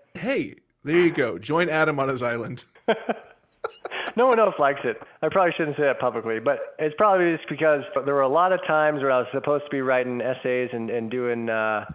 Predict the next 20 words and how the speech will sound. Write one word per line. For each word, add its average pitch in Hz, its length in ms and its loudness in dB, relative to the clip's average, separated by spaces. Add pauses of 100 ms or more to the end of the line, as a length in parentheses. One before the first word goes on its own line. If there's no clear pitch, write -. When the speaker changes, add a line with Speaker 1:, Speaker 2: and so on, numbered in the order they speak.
(520)
Speaker 2:
whatever 117 280 0
an 117 80 -2
econ 120 320 -4
major 117 240 -4
is 107 80 -10
supposed 117 260 -4
to - 40 -20
be 117 80 -8
doing 117 280 -4
at, 113 180 -4
at 107 180 -8
Davis, 113 320 -4 (280)
but 117 320 -2
I 117 160 -4
was, 139 140 -6 (100)
played 175 140 -4
a 165 40 -4
lot 143 140 -2
of 113 60 -4
Halo. 104 360 -8